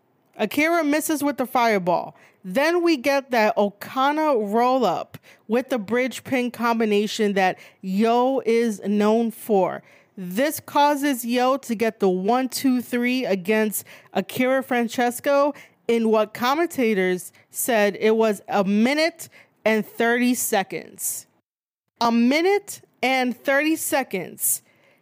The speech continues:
helped Yo get two points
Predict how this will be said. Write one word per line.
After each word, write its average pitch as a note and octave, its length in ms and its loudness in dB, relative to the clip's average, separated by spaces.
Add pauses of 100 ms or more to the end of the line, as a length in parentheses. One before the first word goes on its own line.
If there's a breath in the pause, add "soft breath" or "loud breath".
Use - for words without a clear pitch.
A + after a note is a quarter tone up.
helped C#4+ 540 -2
Yo G#3+ 640 0 (280)
get A#3 380 -2
two D#4+ 340 0
points - 840 -2